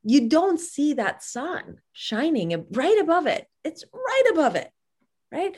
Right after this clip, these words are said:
If you have this, this haze, this fog of just kind of lethargia, you're not seeing the sun, right? But the sun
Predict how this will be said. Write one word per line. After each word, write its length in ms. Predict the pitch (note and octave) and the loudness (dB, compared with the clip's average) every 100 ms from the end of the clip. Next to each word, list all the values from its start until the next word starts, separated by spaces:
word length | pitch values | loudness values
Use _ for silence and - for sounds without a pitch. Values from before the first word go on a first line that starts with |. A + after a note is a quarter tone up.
| - - - - | -16 -20 -8 0
If 160 | C4 | 0
you 280 | C4 E4+ F4 | 4 4 4
have 560 | E4 C#4 C#4 C4+ A#3 G#3 | -4 -4 -2 0 -2 2
this, 240 | G#3 G3+ - - - | 2 2 -10 -14 -2
this 180 | G#3+ | -2
haze, 640 | - - C4 D4 D4+ B3 E3+ | -2 -14 0 6 6 6 2
this 240 | F3 - | -4 -4
fog 800 | - - - C#4 D#4 C4 F#3 E3+ | -14 -4 0 4 6 8 6 4
of 180 | - F#3 | 0 -4
just 260 | F3 G3 - | -4 -6 -8
kind 320 | - G#3 G3 | -8 -6 2
of 220 | F#3 F#3 - - - | 2 2 -4 -20 -4
lethargia, 920 | G3+ G3 - A#3+ D#4+ E4+ A3 E3 D#3+ - _ _ | -2 -2 -4 2 4 4 4 4 2 -8 _ _
you're 180 | C4 D#4 | 2 6
not 560 | D4+ C#4+ C#4+ E4 E4+ - | 6 6 4 2 0 -4
seeing 460 | - C4+ C4+ C4+ | -10 -8 -6 -4
the 100 | B3+ | -4
sun, 600 | B3 - A#3 D4 - - - _ _ _ _ _ | -6 -8 -8 -6 -6 -10 -20 _ _ _ _ _
right? 360 | G#3 A#3+ F4 F#4+ - _ - - _ _ _ _ _ _ | -10 -6 -4 -6 -8 _ -20 -20 _ _ _ _ _ _
But 360 | G#3+ A#3+ C4+ C4+ | -4 4 4 4
the 120 | C4+ | 0
sun 640 | - - D4 D4+ E4 D#4 | 0 -6 -2 0 2 0